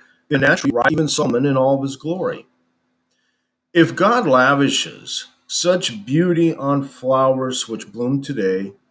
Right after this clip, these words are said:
and are burned up tomorrow, will he be unmindful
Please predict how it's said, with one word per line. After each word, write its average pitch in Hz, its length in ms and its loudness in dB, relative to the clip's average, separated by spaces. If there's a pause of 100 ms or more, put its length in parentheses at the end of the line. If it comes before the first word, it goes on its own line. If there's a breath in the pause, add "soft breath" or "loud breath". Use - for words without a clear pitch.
(160)
and 110 160 -6
are 110 140 2
burned 127 400 2
up 127 240 2
tomorrow, 113 680 -2 (1300)
will 151 200 6
he 180 520 -2 (220)
be 139 320 2
unmindful 156 1080 2